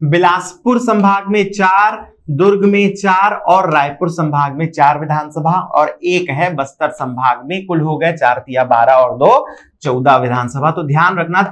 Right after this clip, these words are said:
चौदह ऐसे विधानसभा हैं जहां पर छत्तीसगढ़ में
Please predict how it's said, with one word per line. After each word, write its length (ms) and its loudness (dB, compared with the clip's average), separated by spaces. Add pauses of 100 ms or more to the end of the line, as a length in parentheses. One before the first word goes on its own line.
चौदह 560 2
ऐसे 320 0
विधानसभा 640 -4
हैं 320 -8 (380)
जहां 280 2
पर 200 0
छत्तीसगढ़ 600 0
में 380 0